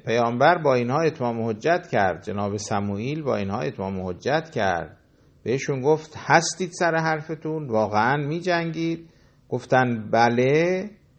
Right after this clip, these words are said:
چون به ما ظلم شده، از خونه هامون اخراج شدیم، تبعید شدیم، بین ما و فرزندانمون فاصله ایجاد شده.» حالا که طالوت از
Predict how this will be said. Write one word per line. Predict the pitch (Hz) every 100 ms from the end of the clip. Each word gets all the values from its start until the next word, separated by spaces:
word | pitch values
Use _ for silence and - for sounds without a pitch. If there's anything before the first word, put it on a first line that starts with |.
| _ _
چون | - 123 113
به | 117
ما | 120 120
ظلم | 104 131 165 170 160
شده، | - 156 151 147 143 131
از | 104 -
خونه | - 110
هامون | 104 113 156 165 156
اخراج | - 147 147
شدیم، | - 143 135 139 135 123
تبعید | 110 101 - 131 165
شدیم، | - 165 147 147 139 131 123 - _ _ _
بین | 127 131 135
ما | 120 123 151
و | 160
فرزندانمون | 160 147 139 143 143 143 143 139 135
فاصله | 123 123 113 - 123
ایجاد | 160 165 156 151 143
شده.» | - 135 135 131 123 117 123 _ _ _ -
حالا | 151 226
که | 240
طالوت | - 160 139 143 139
از | 131